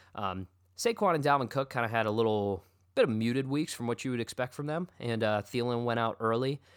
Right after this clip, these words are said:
So that's gonna hurt. That's gonna continue to hurt Bob, 'cause it's probably one of his best receivers. Um,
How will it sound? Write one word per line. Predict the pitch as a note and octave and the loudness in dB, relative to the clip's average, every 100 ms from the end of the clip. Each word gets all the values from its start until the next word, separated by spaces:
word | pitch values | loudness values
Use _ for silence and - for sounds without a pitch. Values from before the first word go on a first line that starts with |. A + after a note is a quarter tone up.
| - _ | -20 _
So | - A#2+ G#2+ A2 | -2 4 6 6
that's | A#2+ - | 2 0
gonna | D3 | 0
hurt. | A#2+ B2 - | 2 0 0
That's | B2 C#3+ | 0 0
gonna | - A2+ | 2 0
continue | G#2 C3 E3 G#2+ | -2 -2 0 0
to | |
hurt | G2+ G2 | 0 0
Bob, | G#2 G2+ A2 - | 2 4 2 -2
'cause | - | -12
it's | G#2+ | -6
probably | B2 G#2+ | 0 2
one | G2 A2 D3 D3 | 0 -2 -2 0
of | |
his | A2 G2 | -2 -4
best | G2+ - | -4 -4
receivers. | G#2 G#2 G#2 A2+ - - - - | -6 -6 -4 -4 -6 -18 -20 -6
Um, | G#2 G#2 G#2+ | 0 0 0